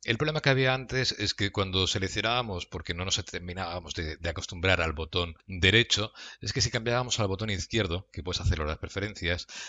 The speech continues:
no todos los atajos de teclado funcionaban bien. Ahora eso ya está corregido, con lo cual tenemos ahora un programa que es en el modo de selección estándar. Sigue el estándar porque todos estamos acostumbrados a seleccionar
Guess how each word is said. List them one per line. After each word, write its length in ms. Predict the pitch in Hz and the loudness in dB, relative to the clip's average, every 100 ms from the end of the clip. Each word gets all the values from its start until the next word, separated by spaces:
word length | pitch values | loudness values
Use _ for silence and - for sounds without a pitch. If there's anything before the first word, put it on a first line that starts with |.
| - | -10
no 240 | 107 120 | -2 -2
todos 280 | - 117 113 | 0 -2 -2
los 140 | 107 98 | -2 0
atajos 300 | 98 - 95 | 0 0 -2
de 120 | 87 | -2
teclado 300 | 85 90 92 | 2 2 0
funcionaban 600 | - 82 - 78 73 67 | -4 -14 -10 -6 -6 -6
bien. 260 | 69 64 - - | -10 -12 -14 -4
Ahora 220 | 92 110 | 2 4
eso 180 | 101 - | 4 4
ya 80 | 92 | 2
está 180 | 82 90 | 2 0
corregido, 680 | 82 80 - 113 117 135 127 - _ _ | -2 -4 -2 0 0 0 -2 -8 _ _
con 160 | - 78 | -16 -14
lo 80 | 78 | -8
cual 180 | 85 | -6
tenemos 300 | 82 85 82 - | -4 -4 -2 0
ahora 100 | 85 | 0
un 280 | - 101 104 | 0 -6 -2
programa 320 | 95 95 101 | 2 2 0
que 260 | - 92 92 | 0 2 4
es 160 | - - | 0 -6
en 160 | 76 76 | -10 -6
el 140 | 78 | -4
modo 220 | 82 87 | -2 0
de 60 | 87 | 2
selección 640 | - 82 - 101 107 117 _ - | 2 0 -2 0 0 -4 _ 4
estándar. 500 | 85 - 85 69 - | 6 6 4 0 -8
Sigue 220 | - 87 | -4 2
el 60 | 90 | 2
estándar 380 | 92 127 127 151 | 4 2 2 0
porque 200 | 104 80 | 0 -6
todos 200 | 87 85 | -6 -4
estamos 280 | 82 90 92 | -2 -2 -4
acostumbrados 520 | 90 104 98 113 - | -8 -6 -2 -2 -2
a 60 | |
seleccionar 720 | - 98 73 90 85 85 82 | -2 -2 -2 0 4 4 2